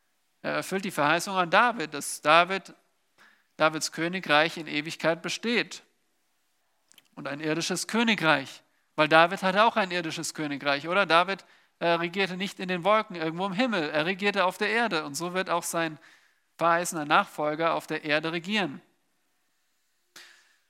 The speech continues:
Außerdem <clears throat> wurde Israel das Reich verheißen, mit Jerusalem als Hauptstadt. Und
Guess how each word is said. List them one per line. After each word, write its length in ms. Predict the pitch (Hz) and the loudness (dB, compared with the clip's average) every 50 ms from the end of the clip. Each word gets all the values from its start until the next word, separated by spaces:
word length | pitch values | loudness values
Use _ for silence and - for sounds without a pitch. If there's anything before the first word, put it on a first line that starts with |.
| _ _ _ _ _ _ _ _ _ _ _ _ _ _ _ _ _ _ _ _ _ _ | _ _ _ _ _ _ _ _ _ _ _ _ _ _ _ _ _ _ _ _ _ _
Außerdem 540 | 147 143 - 156 143 147 151 147 151 165 - _ _ _ | -8 -6 -6 -4 -2 -2 -2 -4 -4 -8 -12 _ _ _
<clears throat> 380 | - 190 185 190 180 160 139 127 120 127 135 - _ _ | 0 2 4 4 2 2 -2 -4 -10 -14 -20 -20 _ _
wurde 220 | 147 147 151 151 | -4 -2 -2 -2
Israel 680 | 160 160 170 170 - - 160 151 151 147 147 151 151 147 - _ _ | -2 -2 -4 -4 -2 0 2 4 4 4 2 0 -2 -6 -10 _ _
das 220 | 147 139 - - | -10 -10 -8 -4
Reich 400 | 139 135 139 147 143 - - - _ _ _ | -2 0 0 0 -2 -6 -10 -14 _ _ _
verheißen, 640 | - - 131 139 170 208 202 - - 202 190 190 185 - _ _ _ _ _ _ _ _ _ _ _ | -12 -8 -4 -2 0 0 0 -2 -4 -6 -6 -8 -10 -12 _ _ _ _ _ _ _ _ _ _ _
mit 140 | - 147 127 | -12 -10 -8
Jerusalem 600 | 135 135 135 160 190 185 185 175 160 151 139 139 | -8 -6 -4 -4 -4 -2 0 0 0 0 -2 -4
als 260 | 139 135 - - - | -6 -8 -8 -8 -6
Hauptstadt. 720 | - 185 202 - - - - - 175 208 - - - - - _ _ _ _ _ _ _ _ _ _ _ _ _ _ _ _ _ _ _ _ _ _ _ _ _ _ _ _ _ _ _ _ - - _ _ _ _ _ _ _ _ _ _ _ _ _ _ _ _ _ _ _ _ _ _ _ _ _ _ _ _ _ _ _ _ _ _ _ _ _ _ _ _ _ - | -4 -4 -4 -4 -8 -4 0 0 0 0 0 -4 -10 -12 -14 _ _ _ _ _ _ _ _ _ _ _ _ _ _ _ _ _ _ _ _ _ _ _ _ _ _ _ _ _ _ _ _ -20 -20 _ _ _ _ _ _ _ _ _ _ _ _ _ _ _ _ _ _ _ _ _ _ _ _ _ _ _ _ _ _ _ _ _ _ _ _ _ _ _ _ _ -6
Und 360 | 156 156 160 156 - - | -4 -4 -4 -4 -6 -8